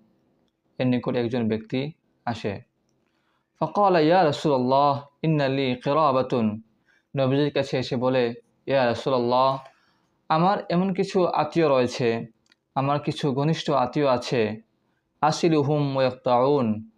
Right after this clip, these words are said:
আমি তাদের সাথে সম্পর্ক বজায় রাখি, কিন্তু তারা সম্পর্ক বিচ্ছেদ করে।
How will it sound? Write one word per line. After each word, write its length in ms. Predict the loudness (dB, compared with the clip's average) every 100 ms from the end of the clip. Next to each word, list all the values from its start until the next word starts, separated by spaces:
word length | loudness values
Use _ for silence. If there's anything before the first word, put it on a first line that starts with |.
| _ _ _
আমি 220 | -2 0 0
তাদের 220 | 0 -2
সাথে 260 | -4 -4 0 0 -2 -10 _
সম্পর্ক 440 | -6 -4 -4 -4 -4
বজায় 380 | -2 0 0 0
রাখি, 340 | -2 -2 -2 -2 -6 -14 _ _ -8
কিন্তু 220 | -6 -4
তারা 240 | -4 -2 -2
সম্পর্ক 440 | -2 -6 -8 -10 -8
বিচ্ছেদ 400 | -6 -6 -6 -10 -4
করে। 260 | -4 -2